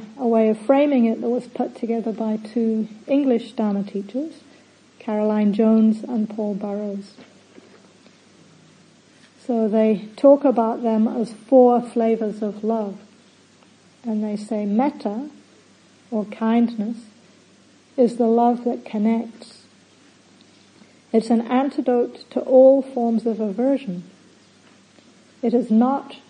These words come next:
attachment. If it slides into sentimentality, karuna or compassion brings the heart back into balance.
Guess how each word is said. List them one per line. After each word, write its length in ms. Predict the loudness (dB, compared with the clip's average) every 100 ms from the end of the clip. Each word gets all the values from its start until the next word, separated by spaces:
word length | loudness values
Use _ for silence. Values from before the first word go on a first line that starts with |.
| _
attachment. 800 | -12 -10 -10 -10 -10 -8 -8 -12 -20 -20 _ _ _ _ _ _ _ _ -4
If 160 | -2
it 180 | -2 -4
slides 800 | -10 -2 0 0 0 -2 -4 -12 -10
into 320 | -2 -2 -2
sentimentality, 1300 | -4 -2 0 0 0 0 -4 -6 -6 -6 -8 -8 -12 -20 -20 _ _ _ -20 _ _ _
karuna 720 | -2 2 4 6 4 2 0 -4 -10 -10
or 160 | -6 -6
compassion 920 | -4 -6 -4 -4 -6 -6 -6 -8 -12 -20 _ _ _
brings 340 | 0 2 2 0
the 100 | -4
heart 440 | -6 -8 -8 -8
back 240 | -8 -6
into 240 | -6 -6 -8
balance. 480 | -6 -6 -6 -6